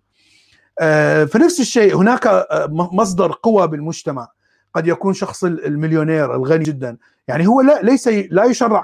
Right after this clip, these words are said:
قوانين ولا كذا، لكنه يمتلك قوة. فهناك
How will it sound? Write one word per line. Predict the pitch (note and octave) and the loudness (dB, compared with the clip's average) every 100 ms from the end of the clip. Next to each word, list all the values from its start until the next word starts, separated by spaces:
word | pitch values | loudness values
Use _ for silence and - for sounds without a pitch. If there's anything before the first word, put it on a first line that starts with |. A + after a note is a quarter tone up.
| - | 0
قوانين | F3+ D#3 D#3 D3+ | 0 0 -2 -6
ولا | C3 D#3 | -4 -2
كذا، | F#3 F3 D3+ _ _ | -2 -2 -4 _ _
لكنه | F#3 C4 B3+ B3 | -6 -2 0 0
يمتلك | A3+ B3+ C4 G3 - | -2 -2 -2 -4 -4
قوة. | E3+ C3+ - _ _ _ _ _ _ | -4 -6 -12 _ _ _ _ _ _
فهناك | F#3 F#3 G#3 | -2 0 0